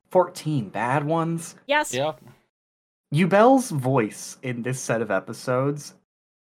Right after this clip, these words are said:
Speaker 1: Yubel's voice starts off fucking decent throughout this season, 'cause most of the time, Yubel only has to emote a little bit, quietly,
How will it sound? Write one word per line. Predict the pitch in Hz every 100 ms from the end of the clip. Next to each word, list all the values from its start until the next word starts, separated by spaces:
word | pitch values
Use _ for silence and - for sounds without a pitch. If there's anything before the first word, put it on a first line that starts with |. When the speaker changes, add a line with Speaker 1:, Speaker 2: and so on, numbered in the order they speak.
| _ _ _ _ 143
Speaker 1:
Yubel's | 165 196 208 208
voice | 190 -
starts | - 165 -
off | 147 147 -
fucking | 139 135 143 135
decent | 113 113 - 147 147 - _ -
throughout | 151 156 151
this | 156
season, | - 170 165 180 180
'cause | - 131 - - - -
most | 123 156 214
of | -
the | 120
time, | - 87 92 147 - _ _ 160
Yubel | 190 123 143
only | 135 147 156
has | 127 117 -
to | 160
emote | 151 107 135 -
a | 170
little | 190 247 294
bit, | - 98 - - - _ _ -
quietly, | - 233 269 285 214 117 85